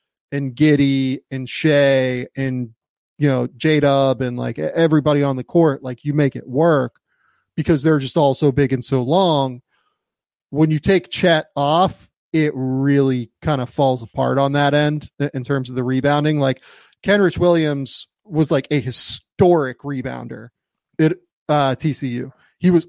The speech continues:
unbelievably good, and he fights, and he is, like, s-, I, I love Kenrich Williams as a basketball player, but he's just small. <laughs> Like, he just is.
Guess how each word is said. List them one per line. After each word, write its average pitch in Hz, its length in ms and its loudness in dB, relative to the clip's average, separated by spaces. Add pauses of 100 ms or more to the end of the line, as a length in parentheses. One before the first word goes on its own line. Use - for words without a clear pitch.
unbelievably 151 1080 0
good, 127 380 -2 (640)
and 151 220 2
he 165 200 4
fights, 156 460 -2
and 131 200 -8
he 131 400 -4
is, 135 340 -2
like, 135 220 -2
s-, - 400 -12
I, 165 80 2
I 170 160 0
love 160 260 2
Kenrich 147 340 -6
Williams 135 340 -2
as 120 80 -12
a 117 40 -14
basketball 127 400 -4
player, 131 320 -10 (680)
but 143 340 2 (1300)
he's 151 340 -8
just - 220 0
small. 123 400 -2
<laughs> - 40 -20 (220)
Like, 190 260 2
he 185 160 -6
just 160 240 0
is. 143 420 2